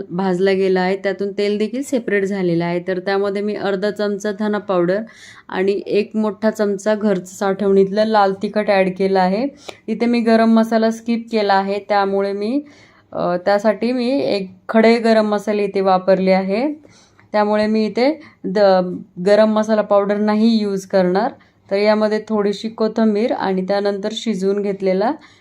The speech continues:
शेंगा यामध्ये ॲड करायचा आहे. तर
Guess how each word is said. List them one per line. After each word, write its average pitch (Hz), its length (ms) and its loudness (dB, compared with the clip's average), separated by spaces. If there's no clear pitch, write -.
शेंगा 208 380 2
यामध्ये 190 380 2
ॲड 180 180 2
करायचा 180 480 -2
आहे. 196 260 -2
तर 202 240 2